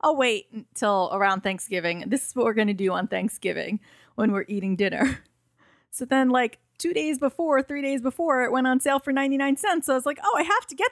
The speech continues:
this." So I bought it for ninety-nine cents. And then literally the night before Thanksgiving, it went on to Amazon Prime. <laughs> I'm like, "That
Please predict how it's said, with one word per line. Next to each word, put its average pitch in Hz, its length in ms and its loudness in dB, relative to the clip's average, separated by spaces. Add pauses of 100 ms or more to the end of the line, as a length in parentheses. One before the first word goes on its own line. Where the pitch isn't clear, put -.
this." - 480 -2 (520)
So - 180 -2
I 302 120 4
bought 370 200 4 (120)
it 349 140 -4
for - 80 -4
ninety-nine 320 460 0
cents. 349 480 0
And 330 100 -4
then 339 120 -2
literally 349 480 0
the 294 100 -4
night 339 240 0
before 359 260 -6
Thanksgiving, 311 840 -6
it - 80 -8
went 302 180 0
on 302 120 4
to - 120 2
Amazon 285 380 4
Prime. 294 300 2
<laughs> - 1600 -10
I'm 370 120 -10
like, - 140 2 (800)
"That - 100 -2